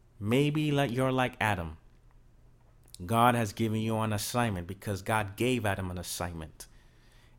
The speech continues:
God gave him the animals to give them names, and God stepped back and let Adam take care of business. In the process of serving God, Adam was looking. And I'm thinking to myself,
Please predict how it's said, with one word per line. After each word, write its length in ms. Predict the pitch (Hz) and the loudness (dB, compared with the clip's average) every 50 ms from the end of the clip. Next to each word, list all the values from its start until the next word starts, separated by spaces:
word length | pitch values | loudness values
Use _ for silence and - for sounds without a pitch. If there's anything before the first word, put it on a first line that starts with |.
| - | -6
God 500 | 85 117 117 120 117 110 107 104 95 92 | 0 2 4 6 6 4 2 0 -2 -4
gave 260 | 98 113 110 110 104 101 | -2 -2 0 0 0 0
him 180 | 107 104 101 | -2 -2 -2
the 120 | 104 104 - | -2 -4 -4
animals 760 | - 107 104 98 95 90 80 73 - - 80 - - - - - - - - - | -2 -2 0 -2 -2 -4 -6 -8 -12 -16 -20 -20 -20 -20 -20 -20 -20 -20 -18 -12
to 140 | - - 98 | -10 -8 -8
give 320 | 90 - 107 101 95 - | -6 -4 -4 -4 -4 -2
them 240 | - 104 104 101 101 | -2 -2 0 0 0
names, 400 | 107 104 101 92 82 78 80 - | 0 0 0 -2 -4 -8 -8 -8
and 120 | 85 90 | -8 -4
God 180 | 85 101 98 98 | -2 0 0 0
stepped 380 | 98 - - - 107 98 92 92 | 0 -2 -4 -2 -2 -2 -2 0
back 320 | 110 104 104 101 101 - | 2 2 2 2 0 -4
and 120 | 95 92 | -6 -6
let 140 | 95 95 92 - | -6 -6 -6 -4
Adam 240 | - 98 101 101 98 | -4 -2 -2 -2 -6
take 240 | - - 101 - - | -4 -6 -8 -6 -6
care 140 | - 107 | -4 -4
of 120 | 101 98 92 | -4 -4 -4
business. 580 | 98 101 92 82 - - - - - - - - - - - - - - - - - - | -4 -6 -6 -6 -10 -14 -18 -18 -18 -20 -20 -20 -20 -20 -20 -20 -20 -20 -20 -20 -12 -6
In 140 | - 113 107 | -4 -2 -2
the 100 | 107 104 | -2 -4
process 640 | - - - - 135 127 127 - - 131 117 107 - | -6 -8 -4 0 0 0 0 0 -2 -4 -4 -4 -4
of 140 | 98 101 - | -6 -4 -2
serving 680 | - - - - - 131 135 139 131 135 135 135 135 123 | -2 -2 -2 2 2 4 4 2 2 0 -2 -2 -2 -2
God, 440 | 107 98 87 80 80 78 - - - - - - - - - - - - - - - - - - - - - - - - - - - - - - - - - - - - - - - _ _ - - _ - - | -2 -4 -4 -6 -10 -16 -18 -20 -20 -20 -20 -20 -20 -20 -20 -20 -20 -20 -20 -20 -20 -20 -20 -20 -20 -20 -20 -20 -20 -20 -20 -20 -20 -20 -20 -20 -20 -20 -20 -20 -20 -20 -20 -20 -20 _ _ -20 -20 _ -4 0
Adam 280 | 101 104 107 104 104 | 2 2 2 2 2
was 160 | 101 101 95 | 0 -2 -2
looking. 380 | 95 95 92 - - - 101 104 98 - - - - - - - - - - - - - - - - - - - - - - - - - - - - - - - - _ - - - - - - - - - - - - - - - - - - - | -4 -6 -8 -10 -12 -18 -18 -18 -20 -20 -20 -20 -20 -20 -20 -20 -20 -20 -20 -20 -20 -20 -20 -20 -20 -20 -20 -20 -20 -20 -20 -20 -20 -20 -20 -20 -20 -20 -20 -20 -20 _ -20 -20 -20 -20 -20 -20 -20 -20 -20 -20 -20 -20 -20 -20 -20 -20 -20 -10 -4
And 100 | 107 113 | 0 2
I'm 100 | 123 123 | 2 2
thinking 260 | 123 131 123 117 123 | 2 0 0 0 -2
to 100 | - - | -2 -2
myself, 480 | 120 120 113 110 104 - - 120 110 - | 0 0 0 0 -2 -2 -2 -2 -2 -4